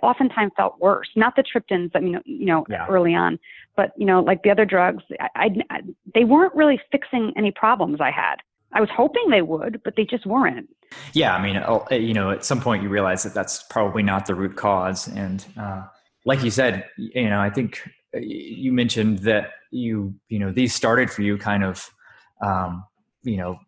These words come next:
Speaker 2: later in life, at least the, the, the migraine component, um, and kind of the first step was just when you h-, get, get into the medical system was just to get you on, you know, a, a regimen of,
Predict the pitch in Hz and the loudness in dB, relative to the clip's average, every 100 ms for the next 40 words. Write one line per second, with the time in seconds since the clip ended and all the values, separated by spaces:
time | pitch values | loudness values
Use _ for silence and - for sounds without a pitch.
0 | - 131 165 160 131 117 123 127 120 104 | -2 4 4 6 4 4 2 2 -2 -4
1 | 110 98 - 101 92 92 95 104 95 90 | -4 -4 -4 -2 -2 -4 -6 -4 -4 -6
2 | 82 101 98 104 120 104 98 95 - 101 | -8 -4 -2 0 0 0 -2 -4 -6 -4
3 | 113 120 98 - - 107 95 90 90 - | 0 0 0 -4 -4 -2 0 -2 -8 -14
4 | - _ - 113 104 98 98 110 101 98 | -20 _ -4 -2 0 0 0 0 0 -2
5 | - 113 107 - - - - _ - - | 0 2 2 -4 -8 -18 -20 _ -4 2
6 | 156 127 117 - 117 107 101 120 110 - | 2 2 0 -4 -4 -4 0 0 0 -2
7 | - 117 110 101 101 - 113 120 123 120 | -6 -4 -2 -2 -4 -10 -4 0 0 2
8 | 127 117 98 104 113 120 101 - 104 - | 0 2 0 0 0 0 -2 -4 -4 -4
9 | 104 98 101 - 98 98 - 101 98 95 | -4 -4 -4 -4 -4 -4 -4 -2 -2 -2
10 | 92 92 - 107 95 92 87 - 90 95 | -4 -6 -10 -6 -4 -6 -8 -12 -8 -6
11 | 95 101 98 101 101 95 92 92 | -6 -6 -2 -2 -2 -4 -4 -6